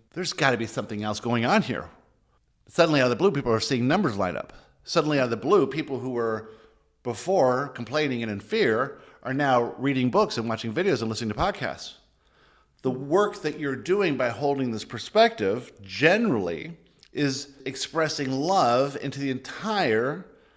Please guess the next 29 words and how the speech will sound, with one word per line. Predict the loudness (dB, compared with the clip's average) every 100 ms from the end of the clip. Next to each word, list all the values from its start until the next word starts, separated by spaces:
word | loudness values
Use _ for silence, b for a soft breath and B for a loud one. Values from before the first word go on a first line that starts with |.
| b -6
reality | 2 4 6 4 0 -2
of | -2 -4 -6 -18 -6
Earth | 0 0 -2 -12 -20 _ _ _
at | -8 -4
this | -6
time. | -6 -8 -8 -14 -20 _ _ b b b
And | -2
so | 2 4
what | 4 0
you're | 0
doing | 0 0 0
really, | 0 0 -2 B B B -4
when | 0
you're | 0 2
holding | 2 2
a |
high | -2
perspective, | -4 -2 -2 -2 -6
is | -6
you're | -6
dropping | -2 -2 0
little | -4 -4
seeds | -6 -4 -4 -6
of | -10
perspective | -6 -4 -4 -2
all | 0 2
over | 0
the | -2
place. | -8 -12